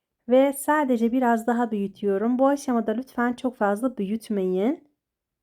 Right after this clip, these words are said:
Aynı şekilde tezgahımın üzerine biraz un serpiyorum. Öncelikle mutlaka elimle açıyorum. Katların daha düzgün bir olması için. Daha sonra merdane yardımıyla çok fazla büyük olmayacak şekilde açıyorum.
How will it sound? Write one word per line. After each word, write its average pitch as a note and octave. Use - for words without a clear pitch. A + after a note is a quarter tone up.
Aynı C#4
şekilde A3+
tezgahımın A#3
üzerine A3+
biraz A3
un B3
serpiyorum. B3
Öncelikle A#3
mutlaka B3
elimle A3+
açıyorum. G3
Katların B3
daha G#3+
düzgün G3+
bir F#3+
olması F#3+
için. G#3+
Daha C#4
sonra A#3
merdane A3
yardımıyla A#3
çok C#4
fazla A3
büyük A#3
olmayacak A3+
şekilde B3
açıyorum. G#3